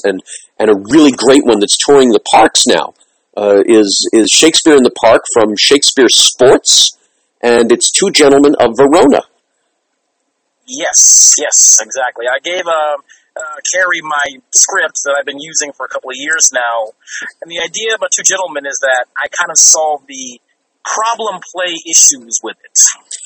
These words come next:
Speaker 1: Really? Okay, so,
Speaker 2: Yes.
Speaker 1: so tell us about the production and tell us what, uh, what you've contributed to this production.
Speaker 2: Well, uh, Carrie came to me, um, about a couple of months ago. She wanted to do Two Gentlemen of Verona, and she knew I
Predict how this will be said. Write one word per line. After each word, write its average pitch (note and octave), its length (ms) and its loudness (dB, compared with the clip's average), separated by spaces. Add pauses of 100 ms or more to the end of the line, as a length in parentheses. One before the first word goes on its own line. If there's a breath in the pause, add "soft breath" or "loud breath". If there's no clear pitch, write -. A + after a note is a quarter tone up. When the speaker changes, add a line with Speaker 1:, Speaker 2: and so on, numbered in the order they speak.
(420 loud breath)
Speaker 1:
Really? C#3 680 4 (600)
Okay, D3+ 280 2
so, C3 240 6
Speaker 2:
Yes. - 140 2
Speaker 1:
so C#3+ 120 4
tell E3+ 200 2
us G#3+ 140 4
about E3+ 120 2
the C#3+ 100 -10
production C#3+ 380 2
and A#2+ 100 0
tell D3+ 160 4
us C#3+ 160 2
what, C#3 220 2
uh, C3 100 6
what A#2+ 140 2
you've C3+ 120 -2
contributed B2 500 -4
to - 80 -10
this C2+ 140 -8
production. - 460 -6 (880)
Speaker 2:
Well, A3 140 -6 (160)
uh, G3+ 180 -4
Carrie A#3 300 -2
came A#3 160 -4
to A3 80 -4
me, G#3 100 -8 (160)
um, F3+ 380 -4 (100)
about D#3+ 240 -8
a D3 80 -8
couple E3 200 -10
of F3 40 -8
months D#3 300 -4
ago. G#2+ 260 -10 (400 loud breath)
She - 160 0
wanted E3+ 220 -10
to E3+ 60 -10
do - 40 -14
Two - 160 -10
Gentlemen D3+ 240 -6
of C#3+ 80 -12
Verona, A#2+ 320 -10
and C3+ 80 -8
she - 140 0
knew D3 100 -10
I D3 80 -2